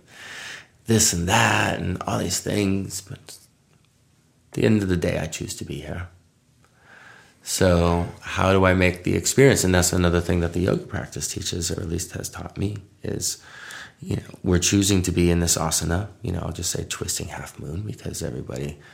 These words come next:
well, not everybody, I'm gonna find out that there are the rare few people that like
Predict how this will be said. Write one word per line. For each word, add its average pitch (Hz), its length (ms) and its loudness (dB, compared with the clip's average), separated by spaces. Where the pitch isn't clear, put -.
well, 95 140 2
not 117 220 6
everybody, 90 400 0
I'm 87 80 -2
gonna 87 240 0
find 87 320 0
out 82 140 0
that 87 340 -2
there 104 200 6
are 98 140 10
the 90 100 4
rare 90 220 6
few 90 380 2
people 87 320 -2
that 85 200 -2
like - 320 -2